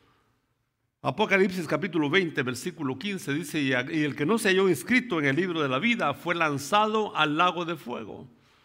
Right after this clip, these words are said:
Eso es terrible, eso es terrible. Es un lago de fuego y azufre que arde, que quema. Yo no quiero que tu vida vaya a ese lugar,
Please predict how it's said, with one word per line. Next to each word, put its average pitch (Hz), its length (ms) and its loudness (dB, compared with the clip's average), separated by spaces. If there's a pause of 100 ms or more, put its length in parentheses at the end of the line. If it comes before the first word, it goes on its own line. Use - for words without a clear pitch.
(720)
Eso 165 180 -8
es 233 140 -4
terrible, 240 760 0 (240)
eso 175 240 -6
es 233 80 -4
terrible. 226 420 -2
Es 175 120 -4
un 202 260 -2
lago 240 400 6
de 240 140 0
fuego 262 500 -6
y 131 80 -2
azufre 139 680 -6 (840)
que 156 120 -2
arde, 160 480 0 (2000)
que 151 140 -4
quema. 233 420 4 (2250)
Yo 233 120 2
no 269 100 0
quiero 262 340 -4
que 123 120 -4
tu 127 160 -6
vida 139 240 -4
vaya 123 320 -2
a 117 80 0
ese 123 180 -6
lugar, 113 580 -6